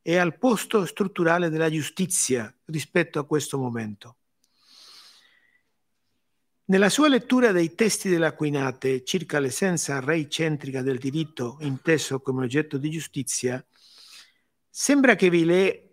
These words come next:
abbia ulteriormente sviluppato gli argomenti dell'Aquinate nella direzione di una impostazione costitutivamente giurisprudenziale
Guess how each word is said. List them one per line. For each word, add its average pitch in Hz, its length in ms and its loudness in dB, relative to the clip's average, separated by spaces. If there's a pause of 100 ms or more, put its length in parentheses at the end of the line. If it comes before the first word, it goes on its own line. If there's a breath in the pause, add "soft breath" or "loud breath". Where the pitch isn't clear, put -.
abbia 185 400 0
ulteriormente 196 840 2
sviluppato 165 1000 -2 (140)
gli 175 140 -6
argomenti 185 920 0
dell'Aquinate 175 1040 -2 (840)
nella 233 260 4
direzione 240 840 0
di 165 260 -10
una 190 100 0
impostazione 190 1080 0
costitutivamente 175 1200 0
giurisprudenziale 180 1500 0